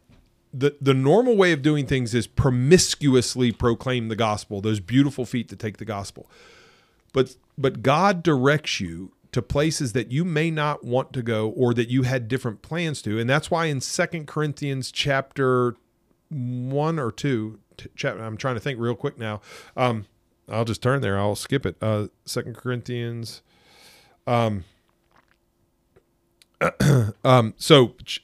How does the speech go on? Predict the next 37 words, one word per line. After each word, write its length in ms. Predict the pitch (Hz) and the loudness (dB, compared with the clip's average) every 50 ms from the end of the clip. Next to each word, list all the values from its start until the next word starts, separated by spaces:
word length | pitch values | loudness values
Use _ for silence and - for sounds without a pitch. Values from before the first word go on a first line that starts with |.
| 151 - | -4 2
chapter 340 | - 156 151 143 - 147 | 4 6 6 6 6 4
one. 440 | 123 120 120 139 147 135 104 98 95 - - _ - - - - _ _ _ _ _ _ | 2 4 2 2 2 0 -4 -6 -12 -16 -20 _ -20 -20 -20 -20 _ _ _ _ _ _
Uh, 400 | 120 117 113 110 110 110 110 101 - _ | 4 4 6 6 6 4 2 0 -2 _
so 300 | - - - - 147 131 | -10 -6 6 10 12 12
he 160 | 123 117 131 127 | 12 12 10 8
wanted 300 | 117 123 127 143 151 139 | 10 10 8 8 8 6
to 60 | 139 | 8
visit 320 | 131 143 131 127 131 117 151 | 8 8 8 8 4 4 6
you 100 | 147 135 | 6 6
on 80 | 131 | 6
his 140 | 117 107 98 | 6 4 6
way 180 | 117 127 131 135 | 8 8 10 10
to 80 | 135 | 8
Macedonia 720 | 123 127 131 131 113 - 127 107 113 120 123 135 143 139 131 | 6 6 4 4 4 2 2 4 6 6 8 6 6 4 4
and 140 | 117 101 | 2 2
come 220 | 101 135 131 127 120 | 4 4 4 6 6
back 300 | 127 127 131 - - _ | 6 6 6 4 0 _
to 100 | - 131 | 2 6
you 180 | 123 123 135 131 | 8 10 8 8
from, 300 | 127 - 127 117 113 - - - - - - - - - | 8 4 4 4 2 0 -6 -16 -20 -20 -20 -20 -6 0
uh, 200 | - 123 117 110 - - | 4 6 6 6 4 4
come 200 | - 143 131 117 | 4 6 6 6
back 380 | 98 - 147 139 135 - - _ | 6 8 8 8 8 6 2 _
to 160 | - - 233 | 6 10 10
you 240 | 254 208 143 113 104 | 10 10 10 6 6
from 180 | - 135 117 | 4 2 2
Macedonia 880 | 117 117 117 113 107 - 127 107 113 107 110 104 107 107 117 123 120 98 - - - - _ - | 4 4 2 2 2 0 2 4 4 4 4 2 2 0 0 -2 -4 -6 -10 -18 -20 -18 _ 0
and 120 | 120 117 | 2 4
have 280 | 110 110 147 151 135 131 | 6 8 8 8 6 6
you 160 | 139 143 135 | 4 4 4
send 440 | - - - - 170 170 175 175 165 | 4 2 4 6 6 6 6 4 2
me 160 | 165 165 160 | 2 2 2
on 300 | - - 139 139 143 139 | 2 4 4 4 4 4
my 220 | 139 135 135 135 | 2 4 4 4
way 320 | 127 117 117 117 113 117 117 | 6 6 6 6 6 4 2
to 320 | - - - 131 123 117 | 0 -2 0 0 0 0
Judea. 720 | 107 - - 123 120 113 107 131 151 151 123 95 82 - | 0 2 2 2 2 4 6 6 6 8 6 4 2 -2